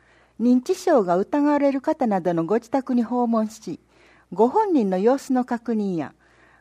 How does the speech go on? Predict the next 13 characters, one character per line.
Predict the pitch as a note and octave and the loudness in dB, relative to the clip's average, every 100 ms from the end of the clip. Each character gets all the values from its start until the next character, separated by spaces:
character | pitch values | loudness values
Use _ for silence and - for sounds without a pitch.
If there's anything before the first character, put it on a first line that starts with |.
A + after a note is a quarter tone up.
| _ | _
ご | A#3+ | 0
家 | - G4+ | 2 0
族 | E4+ - | 0 0
へ | A3 | 0
の | F#3 | 0
助 | E3+ G#3+ | 2 2
言 | A3 D#4+ D4 | 2 2 2
な | G3+ | 0
ど | F3+ | -2
の | F3 | -4
支 | - G#3+ | -6 -6
援 | F3+ D#3 | -4 -4
を | D3 | -6